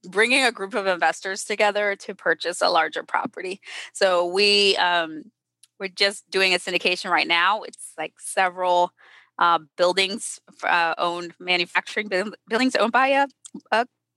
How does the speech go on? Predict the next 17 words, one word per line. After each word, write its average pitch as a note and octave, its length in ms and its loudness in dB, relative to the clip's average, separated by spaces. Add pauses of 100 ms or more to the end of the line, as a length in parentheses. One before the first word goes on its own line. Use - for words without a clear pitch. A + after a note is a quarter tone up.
(120)
fencing D4 400 -2
company. - 400 -4 (100)
So F#3+ 100 4
we're, F#3+ 200 4
we're G3+ 160 4
in F#3+ 160 0
industrial E3+ 500 -2
space - 420 -4
now, F3 260 0
but E3+ 160 -2
we F3+ 120 0
also F#3 460 2 (480)
syndicate G3+ 640 0 (240)
apartment C4 400 0
build-, F#3 300 2
so G3 140 0
we F3 260 0